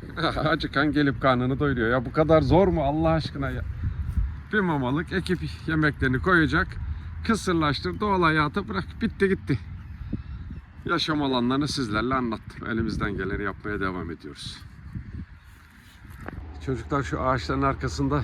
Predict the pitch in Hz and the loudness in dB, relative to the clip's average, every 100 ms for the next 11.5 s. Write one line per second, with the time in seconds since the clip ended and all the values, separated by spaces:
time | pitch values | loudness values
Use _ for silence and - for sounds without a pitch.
0 | - 117 123 117 131 131 127 120 127 127 | 0 0 2 2 0 2 2 2 2 0
1 | 120 117 117 117 113 - 113 113 - - | 0 2 2 2 0 0 0 0 -2 -4
2 | - - - 117 123 123 123 - - - | -4 -6 -4 2 2 4 0 -2 -4 -4
3 | - - - - 117 127 123 131 123 117 | -4 -4 -6 -4 0 0 0 2 4 4
4 | 120 120 120 120 - - 104 98 87 104 | 4 4 2 0 -2 -2 0 2 0 0
5 | 101 - - - - 117 95 98 110 - | 0 0 -2 -4 -2 0 2 2 0 -2
6 | - 131 95 - 95 92 113 104 95 113 | 0 2 0 0 0 2 2 0 2 0
7 | - - - - - - - - 120 110 | 0 -4 -4 -6 -6 -6 -6 2 2 2
8 | - 104 98 98 98 113 101 95 95 117 | 0 0 2 2 2 2 4 4 4 2
9 | - - - - - - - - - - | -2 -6 -6 -8 -8 -8 -8 -10 -10 -8
10 | 98 110 104 113 104 - 98 - 107 - | -4 0 0 2 0 -2 -6 -4 -6 -2
11 | 110 107 101 135 | 0 0 0 -2